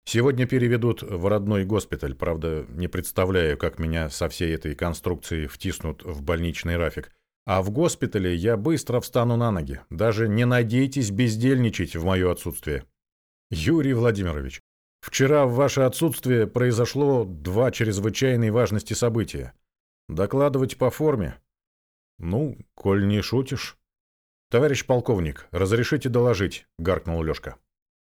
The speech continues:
«Хватит глотку драть, товарищ старший лейтенант, ближе к сути».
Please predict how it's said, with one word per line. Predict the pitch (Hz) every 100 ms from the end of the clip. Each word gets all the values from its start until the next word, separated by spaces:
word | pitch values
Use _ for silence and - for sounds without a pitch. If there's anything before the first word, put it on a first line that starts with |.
| -
«Хватит | - 107 143 151 151
глотку | 139 180 - 110
драть, | 104 87 - _ _ _
товарищ | 107 104 92 76
старший | - - 92 - 90
лейтенант, | 92 95 78 - -
ближе | 90 143 127 135
к |
сути». | - 113 -